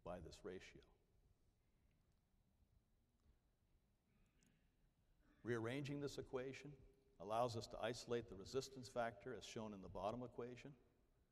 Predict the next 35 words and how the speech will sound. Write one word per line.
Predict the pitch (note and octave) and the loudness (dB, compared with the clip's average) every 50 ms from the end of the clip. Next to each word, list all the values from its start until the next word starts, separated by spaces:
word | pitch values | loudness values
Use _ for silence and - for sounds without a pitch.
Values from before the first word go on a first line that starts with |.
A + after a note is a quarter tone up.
| _ _ _ - - - - - _ _ _ _ - - - _ - - - F#2+ | _ _ _ -20 -20 -20 -20 -20 _ _ _ _ -20 -20 -20 _ -20 -16 -10 -4
Knowing | F#2 G#2+ A#2+ B2 B2 | 0 0 0 0 0
the | A#2 G#2 | -2 -2
C | - - - C3 C3 | -2 0 4 6 8
O | B2 A#2 G#2+ F#2+ | 8 8 6 4
V | G2+ A2+ A#2+ B2+ C#3+ D3 D3 - - | 2 2 2 2 2 2 0 -4 -6
of | A#2 G#2+ A2 | -4 -4 -2
the | G#2 | -2
nominal | G#2+ A2 A2 A#2 A#2+ B2+ B2 A#2 | 0 2 2 2 4 4 2 4
values | G#2+ A#2 A2+ A2 A2+ A#2+ B2 C3+ C3+ B2+ - | 4 4 4 6 6 4 4 2 -2 -2 -4
and | A2+ G2+ | -4 -4
adopting | F2+ E2+ G2+ G#2+ G#2+ A2 - - A2+ G#2 G2 F#2+ - - - - - - - - - - | -4 -2 2 2 2 2 2 -2 -4 -6 -6 -8 -12 -16 -20 -20 -20 -20 -20 -20 -18 -12
a | - F2 E2 D#2 D#2 - - - - - - - - - | -8 -6 -4 -4 -6 -8 -14 -20 -20 -20 -20 -18 -6 0
target | A#2 A#2 B2 C3 B2 G#2 F2 - - - - - - - - F#2 | 4 4 6 6 4 2 -2 -4 -8 -12 -18 -20 -16 -8 -2 2
beta | F#2+ A2 A#2 A#2 | 2 4 4 2
value | G2+ F#2+ F2+ E2+ E2+ F2 F2+ G2 A2+ - - - G2+ | 0 0 0 -2 -2 -2 -2 -4 -6 -8 -10 -10 -8
means | G#2+ A2 A#2 A2+ G#2 G#2+ | -4 -4 -2 -2 -2 -2
that | G#2 F2 A2+ | -2 -2 -2
the | F#2+ G#2 | -2 0
only | A2+ C3+ D#3+ E3 C#3+ - - | 0 0 0 0 -4 -2 -2
parameter | B2 B2 B2+ C3 C3 B2 B2 A2 | 0 2 2 2 2 2 2 2
I | G#2 | 2
don't | G2+ A#2 B2 B2+ B2 B2 | 2 0 0 0 0 0
have | B2+ B2 A#2 A#2 | 2 2 2 2
in | A#2+ | 0
hand | A#2 A2 B2+ A#2+ A#2 G2 E2 - - - - - - - - | -4 -4 -4 -4 -4 -6 -8 -10 -14 -16 -20 -20 -20 -18 -16
to | F2 - - | -16 -12 -10
compute | G#2 F2+ - - A#2 B2 A2 - | -10 -10 -6 -4 -2 -2 -2 -2
the | - | -4
resistance | G2 G2+ F2+ - A#2 A#2 - - - G#2+ G2 - | -4 -2 -2 -2 -4 -4 -4 -6 -10 -12 -12 -8
factor | - F#2+ F2+ F2 - - - G2 F2 - - - - - - - - - _ _ - - | -4 -2 -2 -2 -4 -6 -8 -8 -8 -8 -12 -20 -20 -20 -20 -20 -20 -20 _ _ -18 -6
is | - A2+ G#2 G2+ F#2+ F#2+ - - - - - - - - | 0 2 4 4 4 0 -4 -10 -14 -18 -20 -18 -12 -10
the | F#2 F#2+ F#2+ G2+ | -8 -2 2 2
load | G#2+ A2+ G#2+ F#2+ - | 2 2 2 0 -2
factor | - F#2+ F#2 F#2 - - F#2+ G2 - - - - - - - - - - _ _ - | -2 -2 -2 -4 -6 -10 -12 -12 -14 -18 -20 -20 -20 -20 -20 -20 -20 -20 _ _ -16
gamma. | - C#2+ | -14 -14